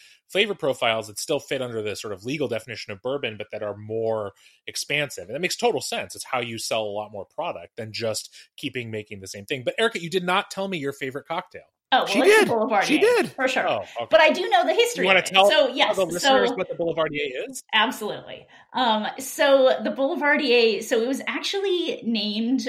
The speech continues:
Speaker 2: for the publisher of a, uh, magazine called Boulevardier. And it was a magazine for expats who were living in Paris in the nineteen twenties. And the publisher's name was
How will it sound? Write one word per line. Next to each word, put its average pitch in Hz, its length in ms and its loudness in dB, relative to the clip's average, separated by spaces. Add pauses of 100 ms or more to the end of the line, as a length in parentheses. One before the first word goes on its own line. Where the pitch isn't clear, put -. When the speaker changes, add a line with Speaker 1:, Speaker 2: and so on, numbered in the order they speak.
(120)
Speaker 2:
for 196 520 -4
the 226 100 -8
publisher 220 960 -4 (100)
of 190 400 -2 (180)
a, 180 540 -6 (120)
uh, 165 300 -6 (160)
magazine 208 960 -4
called 233 460 -2 (120)
Boulevardier. 190 880 -4 (400)
And 254 120 0
it 226 40 -2
was 220 140 -2
a 262 60 4
magazine 240 680 0
for - 200 -4
expats - 640 -2
who 240 100 -2
were 175 140 -4
living 202 340 -2
in 185 160 -4
Paris 180 540 -2
in 269 100 -4
the 170 80 -4
nineteen 170 560 -6
twenties. 151 600 -6
And 123 180 -6
the - 120 -10
publisher's 214 480 -4
name 170 200 -8
was 156 200 -12